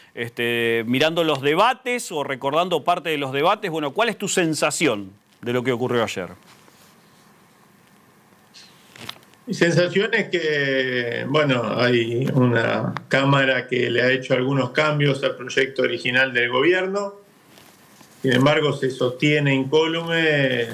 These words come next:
Speaker 2: el objetivo de fondo de esta ley, que junto al D N U y junto a las medidas económicas que viene tomando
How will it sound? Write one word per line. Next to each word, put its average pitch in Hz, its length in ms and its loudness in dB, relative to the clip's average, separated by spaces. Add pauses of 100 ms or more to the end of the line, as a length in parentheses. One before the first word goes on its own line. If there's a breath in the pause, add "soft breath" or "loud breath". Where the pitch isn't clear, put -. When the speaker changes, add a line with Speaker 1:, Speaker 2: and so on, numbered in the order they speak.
(140)
Speaker 2:
el 123 160 2
objetivo 135 680 2
de 120 140 2
fondo 139 600 -2
de 120 100 -4
esta 120 260 -2
ley, 143 380 0 (580)
que 117 100 -6
junto 135 380 2
al 131 140 0
D 135 120 0
N 139 180 2
U 160 340 0 (680)
y 123 80 -4
junto 143 960 2
a 123 80 -2
las 113 280 0
medidas 135 540 2
económicas 139 760 0
que 120 120 -4
viene 123 240 2
tomando 117 840 0